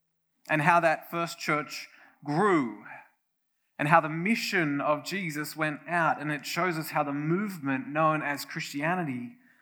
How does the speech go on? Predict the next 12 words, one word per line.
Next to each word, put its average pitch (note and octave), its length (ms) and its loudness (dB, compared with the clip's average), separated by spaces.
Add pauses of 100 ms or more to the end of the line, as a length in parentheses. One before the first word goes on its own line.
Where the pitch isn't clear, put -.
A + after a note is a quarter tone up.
(200)
a C#3+ 80 0
movement E3+ 320 4
that D#3 100 0
has D3+ 220 -4 (540)
now E3 140 8
gone D#3+ 320 0
through D#3 380 0 (160)
all G3 340 2
of C#3+ 300 0
the C#3+ 80 -2
world, C#3+ 580 0
began. C#3 840 -4